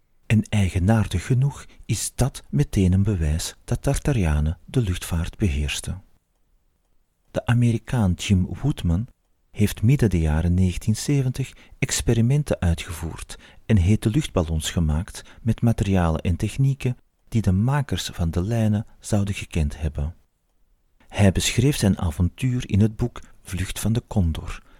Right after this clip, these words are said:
dat in negentien tachtig verscheen. Een leuke proef, maar geen bewijs dat die makers van de lijnen dat ook effectief gedaan zouden hebben.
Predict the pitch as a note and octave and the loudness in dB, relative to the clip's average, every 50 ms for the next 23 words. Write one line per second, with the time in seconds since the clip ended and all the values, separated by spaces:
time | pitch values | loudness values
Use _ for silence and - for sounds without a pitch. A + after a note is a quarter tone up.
0 | - - - - - F2+ - - F2 D#2+ E2 F2+ G2 - - C3+ A#2+ - F2+ E2 | -20 -20 -8 -2 0 0 2 2 2 2 2 2 0 0 -2 -2 -2 0 -2 -2
1 | D#2+ F#2+ G2+ - - - A#2 G#2+ - - - - E2 D2+ D2 - - _ _ _ | -2 -2 -4 -4 -6 -4 -4 -4 -4 -6 -6 -4 -4 -4 -4 -6 -10 _ _ _
2 | _ _ _ _ _ _ _ _ _ _ _ _ _ _ _ _ _ _ _ _ | _ _ _ _ _ _ _ _ _ _ _ _ _ _ _ _ _ _ _ _
3 | _ _ _ _ - - - A2 G#2 A#2+ C3 B2+ - C3 - - B2+ G2+ E2 - | _ _ _ _ -4 2 4 6 8 6 6 4 2 -4 -2 -2 -2 -2 -2 -4
4 | - - - - _ _ - - F2 E2 - - - - A#2 C#3+ C#3+ C#3+ A#2+ A2 | -10 -14 -16 -20 _ _ -6 -2 0 0 0 4 4 6 6 6 4 2 2 2
5 | G#2+ A2 A#2 - - - - - - - D#2 - - B2 B2 B2 G#2+ F#2 F2 F2 | 2 2 0 -2 -4 -10 -12 -10 -4 -4 -4 -2 -2 0 0 2 2 2 2 0
6 | F2 - - - - - F2 E2+ F2 A2 A#2+ C3 C3 B2+ B2 B2 A#2+ A#2+ - - | -2 -2 -4 -6 -2 0 0 2 2 2 2 2 2 2 2 2 0 0 -2 -6
7 | - - - B2+ - - - - F#2+ F2 - - - - C#3 C#3 - - - - | -14 -8 -6 -6 -6 -4 0 0 0 0 0 -6 -6 -4 -4 -2 -2 -2 -4 -4
8 | - - - F2 E2 - - - C3 A#2 C3 A#2+ A2 F#2 E2 - - D#2 D2+ D2+ | -4 -6 -4 -4 -4 -4 -2 -2 -2 0 2 2 2 2 0 0 0 0 0 2
9 | C#2+ D2 C#2+ D2+ D2 C#2 C2+ C2 | 0 2 0 0 0 -2 -6 -8